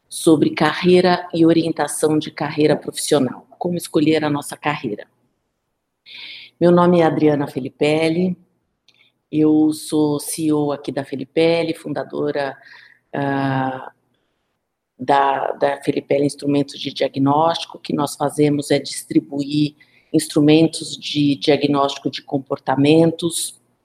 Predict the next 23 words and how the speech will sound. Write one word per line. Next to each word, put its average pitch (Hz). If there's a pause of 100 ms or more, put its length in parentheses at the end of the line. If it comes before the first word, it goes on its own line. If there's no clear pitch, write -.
(600)
sejam 147
eles 143
pra 135
inteligência 139
emocional, 165 (380)
pra 147
personalidade, 143
pra 143
carreira, 160
pra 139
seleção, 151
pra 143
desenvolvimento, 147
enfim. - (640)
E 180
também 170
trabalhamos 160
com -
base 147
neuro-, 147 (220)
de -
neurociência, 147
com, 156